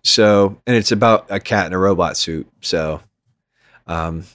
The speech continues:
but I've been playing that, so it's, and that, that's been fun. Um, but, um, just, oh, one last thing.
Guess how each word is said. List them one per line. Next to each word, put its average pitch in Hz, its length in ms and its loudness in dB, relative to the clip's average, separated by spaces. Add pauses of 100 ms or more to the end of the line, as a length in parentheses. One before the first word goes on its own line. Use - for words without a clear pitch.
(480)
but 131 140 4
I've 110 80 4
been 120 120 2
playing 113 240 2
that, 98 280 0
so 95 280 2
it's, 110 280 0
and 127 160 2
that, 165 160 2
that's 180 240 2
been 294 180 0
fun. 135 320 0 (240)
Um, 104 380 0 (640)
but, 107 160 0 (800)
um, 127 580 2
just, - 440 -12
oh, 135 200 6
one 139 480 2
last 127 320 4
thing. 120 380 2